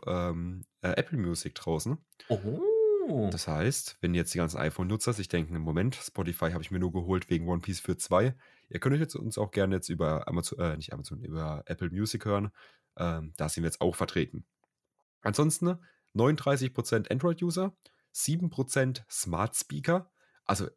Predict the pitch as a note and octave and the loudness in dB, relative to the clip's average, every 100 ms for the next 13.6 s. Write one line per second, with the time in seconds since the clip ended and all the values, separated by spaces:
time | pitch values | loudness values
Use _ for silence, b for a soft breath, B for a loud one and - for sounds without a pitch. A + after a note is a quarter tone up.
0 | _ D2+ C2 - E2 G2+ B2+ E2 F2 E2 | _ -10 -10 -8 0 0 0 -2 -2 2
1 | F#2+ A#2 F2+ F#2+ F2+ F2+ E2+ b b b | 4 4 0 4 4 4 0 b b b
2 | b b E2+ E2+ - G2 G#2+ C#3 C3 - | b b -4 -2 0 4 6 6 4 -2
3 | _ _ _ _ _ - A#2 A2+ G#2+ G2+ | _ _ _ _ _ 0 0 2 0 0
4 | A2+ G#2+ B2+ B2+ - - - G#2+ G#2 F2 | 2 4 4 4 0 -6 -4 2 4 6
5 | F2 - - - - F2+ F#2+ D#3+ - - | 4 2 -4 -2 2 4 6 4 2 -2
6 | - - - C5 - - C#5+ A2+ G2+ C#3+ | -4 -2 -2 -2 -2 4 6 8 8 6
7 | D#3 E3 D#3+ D#3 C#3+ C#3+ C3+ C#3 C3 A#2+ | 4 4 2 4 2 2 2 2 2 2
8 | A#2 - A#2 A2 - E2+ G2+ A#2+ - G2 | 2 4 4 4 2 4 4 2 -2 2
9 | G#2 A2 A2 - C3 B2 A2+ - C#3+ G#2+ | 4 4 2 4 4 2 0 0 2 4
10 | F2 G2 B2 - A#2+ G#2+ G#2+ G#2+ G#2+ - | 4 4 2 2 0 2 2 0 0 2
11 | G2+ G2 G2 F#2 F2+ A2 B2+ A#2+ F#2 - | 4 4 4 4 4 2 2 0 -4 -4
12 | F2+ G2+ F2 F#2+ F#2+ F2+ F#2 F2 A#2+ B2 | -4 -4 -2 0 2 2 0 0 -2 0
13 | - - D#2+ - - A2 | -2 -2 -2 -4 -2 -4